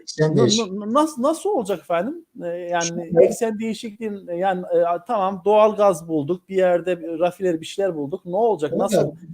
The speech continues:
Speaker 2: bir
Speaker 1: bir
Speaker 2: eksen
Speaker 1: şey daha
Speaker 2: değişikliği?
Speaker 1: arz edeyim. Bakın şöyle, bizim şu andaki coğrafyamız Osmanlı'dan bugüne kadar, yani Osmanlı yıkıldıktan sonra bugüne kadar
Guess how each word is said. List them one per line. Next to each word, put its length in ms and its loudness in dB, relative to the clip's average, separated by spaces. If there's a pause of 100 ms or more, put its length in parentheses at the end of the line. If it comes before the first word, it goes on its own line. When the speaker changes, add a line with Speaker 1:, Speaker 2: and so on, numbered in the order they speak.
(140)
Speaker 2:
bir 80 -2
Speaker 1:
bir 60 8
Speaker 2:
eksen 220 2
Speaker 1:
şey 140 4
daha 100 4
Speaker 2:
değişikliği? 280 8
Speaker 1:
arz 160 8
edeyim. 340 4
Bakın 200 0
şöyle, 480 6 (680)
bizim 240 0
şu 200 2
andaki 460 4
coğrafyamız 880 4 (800)
Osmanlı'dan 1000 2
bugüne 520 -2
kadar, 520 4 (580)
yani 180 2
Osmanlı 580 0
yıkıldıktan 600 2
sonra 300 2
bugüne 400 2
kadar 340 6